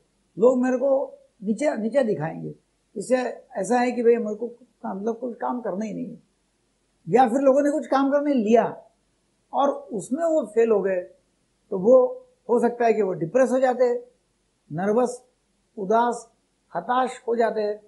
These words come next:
या वो चिंता की बीमारी से ग्रस्त हो जाते हैं। उनको फिक्र लगती है कि आगे कैसा होगा, अभी मैं आगे fail हो गया तो क्या होगा, और वो उनको anxiety disorder या anxiety के symptoms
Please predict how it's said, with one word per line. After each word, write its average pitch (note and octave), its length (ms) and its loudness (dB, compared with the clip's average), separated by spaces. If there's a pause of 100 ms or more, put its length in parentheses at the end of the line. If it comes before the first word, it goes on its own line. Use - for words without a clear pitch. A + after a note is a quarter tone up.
(460)
या A3+ 200 2
वो C4 380 0 (320)
चिंता B3 360 0
की A#3 120 -4
बीमारी G#3+ 320 -6
से F#3+ 120 -8
ग्रस्त E3 300 -10
हो F#3 120 -8
जाते E3 260 -12
हैं। C3+ 60 -20
उनको - 560 -8
फिक्र C4 340 -2
लगती A#3 280 -4
है G#3+ 60 -6
कि A3+ 80 -6
आगे A3+ 340 -2
कैसा E3 240 -4
होगा, D#3+ 380 -10 (400)
अभी A3 200 2
मैं C4+ 180 2
आगे C4+ 320 0
fail A#3 220 0
हो G3+ 100 2
गया G#3 120 -2
तो F#3 120 -8
क्या F3+ 180 -6
होगा, - 340 -12 (520)
और B3+ 140 0
वो C#4 500 0 (420)
उनको G#3 300 0
anxiety G#3+ 640 -2
disorder F3 600 -4 (260)
या G3+ 120 -2
anxiety G#3 380 -2
के A#3 100 2
symptoms G3+ 540 -2